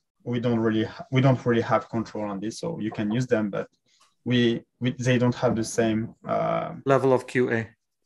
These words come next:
Speaker 1: Yeah, but we want to make sure that we
Speaker 2: People are aware.
Speaker 1: also, exactly, and we track also this, so to make sure that once they are mature enough, if people want to also bring them to the Airbyte communities, they can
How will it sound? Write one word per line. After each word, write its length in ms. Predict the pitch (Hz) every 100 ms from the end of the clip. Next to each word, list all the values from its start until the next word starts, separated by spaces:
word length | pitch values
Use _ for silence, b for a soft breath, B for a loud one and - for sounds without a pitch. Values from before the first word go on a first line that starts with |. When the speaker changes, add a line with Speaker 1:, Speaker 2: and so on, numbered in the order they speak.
| _ -
Speaker 1:
Yeah, 220 | 113 - -
but 420 | 123 196 - - - _ _
we 160 | 123 135
want 200 | 147 151
to 100 | 139
make 140 | 123
sure 160 | 113 120
that 180 | 110 104 _ _ _ _ _ _ _ _ _
we 260 | 120 120 143
Speaker 2:
People 200 | 147 147
are 140 | 135
aware. 240 | 127 123 113
Speaker 1:
also, 240 | 101 123 _ _ _ _ -
exactly, 440 | 123 120 120 151
and 140 | 151 123
we 80 |
track 320 | 123 - 175 123
also 220 | 123 113
this, 320 | 104 139 -
so 100 | 113
to 160 | 110 120
make 140 | 117
sure 140 | -
that 180 | 117 104 _ _ _ _ _ _ _ - -
once 440 | 139 147 143 - _ _ -
they 180 | 120 127
are 340 | 120 117 117
mature 380 | 120 123 120 -
enough, 280 | 120 123 175
if 100 | 135
people 260 | - 117 120
want 180 | 117 117
to 120 | -
also 220 | 113 -
bring 280 | 113 120 117
them 240 | 117 117 117
to 140 | -
the 120 | 107 110
Airbyte 360 | 113 113 113
communities, 500 | - 110 120 - 117
they 120 | 101
can 240 | - -